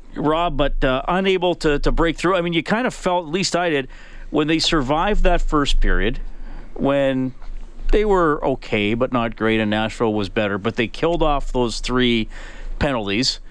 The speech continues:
And like all teams, you know, they've, they've had poor periods, and then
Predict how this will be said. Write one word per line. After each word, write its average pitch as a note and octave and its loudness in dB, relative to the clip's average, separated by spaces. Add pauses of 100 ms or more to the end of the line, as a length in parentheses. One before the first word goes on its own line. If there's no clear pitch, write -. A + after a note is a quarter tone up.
(420)
And F3+ 0
like F3 0
all D3 0
teams, C#3 -2
you - -2
know, C#3 2
they've, C3 0
they've A#2+ 2
had C3+ -2
poor C#3+ 0
periods, B2 0
and A2 0
then A2+ 0